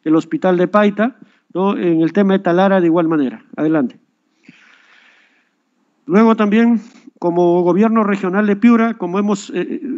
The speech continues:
usted es de conocimiento, se ha tenido dificultades para la adquisición de pruebas, sobre todo pruebas moleculares y rápidas,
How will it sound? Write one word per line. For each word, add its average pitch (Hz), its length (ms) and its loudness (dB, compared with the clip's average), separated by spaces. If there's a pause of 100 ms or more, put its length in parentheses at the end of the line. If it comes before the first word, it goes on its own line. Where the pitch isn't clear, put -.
(120)
usted 202 420 2
es 196 100 0
de 196 100 -2
conocimiento, 196 680 2
se 196 120 -4
ha 185 40 -4
tenido 196 380 2
dificultades 190 720 0
para 175 220 -4
la 165 80 -2
adquisición 185 560 -2
de 190 100 0
pruebas, 202 360 2
sobre 170 400 -6
todo 196 340 0
pruebas 202 260 0
moleculares 190 640 0
y 214 60 0
rápidas, 214 560 -2